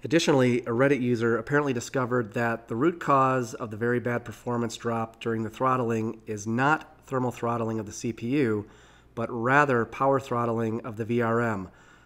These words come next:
the voltage regulator module, being unable to satisfy the power desires of the i nine C P U. In a statement from Apple,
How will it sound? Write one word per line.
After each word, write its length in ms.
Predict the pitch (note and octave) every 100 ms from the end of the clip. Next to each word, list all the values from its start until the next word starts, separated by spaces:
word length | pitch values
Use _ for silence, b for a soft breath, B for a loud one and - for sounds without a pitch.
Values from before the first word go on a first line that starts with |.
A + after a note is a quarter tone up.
| B
the 100 | A#2
voltage 360 | G#2+ A#2 - G#2
regulator 460 | G#2+ A2 A2 A2 G#2+
module, 600 | A2 A2+ G#2+ F#2+ F#2+ F#2 b b b b -
being 200 | A#2 A#2
unable 400 | C#3+ D3 C3+ B2+
to 120 | -
satisfy 760 | - B2 B2 A#2+ - A#2 A2+ A2
the 100 | A2
power 300 | A#2+ A#2 A#2
desires 600 | G#2 A2 A2 G#2+ G#2+ G2
of 160 | A#2
the 180 | G#2 G#2 - b b b -
i 200 | A#2+ A#2+
nine 340 | A#2 A2 G#2+
C 200 | - A2
P 140 | A2 G#2
U. 260 | F#2+ F2 E2 - _ _ _ b b b b b -
In 60 |
a 40 | A#2+
statement 340 | - E3+ E3
from 140 | D#3 C3
Apple, 480 | C3 B2+ A2 G#2+